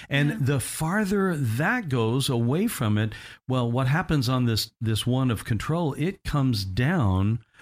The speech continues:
Speaker 1: while the friendship and love and relationship, uh, as the child gets older, goes up. And there's a point where they cross, and the other one is diminished, and relationship and friendship is to continue and grow.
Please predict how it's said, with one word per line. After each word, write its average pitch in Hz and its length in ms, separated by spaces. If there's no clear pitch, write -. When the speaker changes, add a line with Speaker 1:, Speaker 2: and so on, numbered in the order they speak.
Speaker 1:
while 113 220
the 107 120
friendship 151 720
and 110 180
love 120 460
and 104 160
relationship, 104 920
uh, 110 180
as 113 260
the 104 100
child 113 320
gets 104 180
older, 143 300
goes 107 420
up. 160 220
And 113 120
there's 123 200
a 101 40
point 185 500
where 120 100
they 110 160
cross, - 600
and 117 220
the 117 160
other 135 160
one 110 220
is 101 140
diminished, 104 680
and 104 220
relationship 110 760
and 92 160
friendship 123 680
is 123 200
to - 120
continue 104 800
and 113 180
grow. 87 480